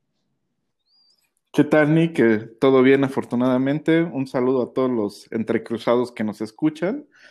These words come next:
Y pues a darle, ¿no? Vamos a entrar de lleno a lo que fue el accionar de, de nuestra querida máquina en este partido contra los Pumas de la unam. Se habló mucho de si era una revancha, de a qué sabía, de que si los jugadores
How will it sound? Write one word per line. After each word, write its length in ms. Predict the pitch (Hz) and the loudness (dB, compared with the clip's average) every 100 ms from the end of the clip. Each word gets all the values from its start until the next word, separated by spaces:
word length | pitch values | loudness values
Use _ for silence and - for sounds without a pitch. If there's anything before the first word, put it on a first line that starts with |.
| _ | _
Y 120 | - 123 | -6 -4
pues 280 | - 110 | -2 -2
a 80 | 120 | 2
darle, 340 | 127 160 165 135 | 2 2 2 0
¿no? 220 | 151 220 | 0 2
Vamos 300 | 147 151 - | 0 0 -4
a 20 | |
entrar 260 | 117 123 127 | -4 -2 -2
de 100 | 127 | 0
lleno 320 | 123 131 127 | 0 0 -4
a 40 | |
lo 160 | 107 98 | -4 -6
que 100 | 107 | -12
fue 440 | - 123 127 127 | -2 0 2 0
el 100 | 113 | 0
accionar 540 | 113 - 120 120 123 123 | -2 -4 -8 -6 -6 -4
de, 420 | 117 107 101 104 _ _ _ _ | -4 -4 -6 -14 _ _ _ _
de 140 | 107 113 | -2 0
nuestra 340 | 113 113 113 | 0 0 -2
querida 320 | 120 127 131 | 2 4 4
máquina 680 | 127 127 120 - 139 131 127 | 4 2 0 -2 0 2 2
en 120 | 113 | 2
este 180 | 120 - | 0 -4
partido 420 | - 104 - 117 113 | -6 -8 -4 -4 -4
contra 560 | 110 101 104 98 92 - | -10 -8 -6 -6 -8 -6
los 220 | 113 110 | -4 -4
Pumas 340 | - 131 127 | -4 0 0
de 80 | 120 | 0
la 80 | 107 | 0
unam. 420 | 110 123 214 277 _ _ _ _ | 0 0 0 -2 _ _ _ _
Se 120 | - | 0
habló 240 | 113 127 131 | 4 4 4
mucho 400 | 131 131 135 117 | 0 0 0 2
de 320 | 104 101 101 | 2 0 -2
si 160 | - | -2
era 200 | 120 113 | 0 0
una 240 | 113 120 110 | 0 -2 -2
revancha, 1120 | 107 110 135 123 117 117 - 117 113 110 107 | 0 2 2 2 0 -4 -8 -6 -4 -6 -6
de 320 | 98 98 95 | -8 -10 -8
a 60 | 95 | -10
qué 180 | - | -10
sabía, 800 | 113 110 107 120 120 117 117 110 | -6 -4 -2 -2 0 2 2 2
de 160 | 110 104 | 2 -2
que 140 | - | -8
si 160 | - 101 | -16 -12
los 180 | 98 - | -12 -12
jugadores 720 | 107 104 107 117 117 107 - | -10 -6 0 2 2 -2 -8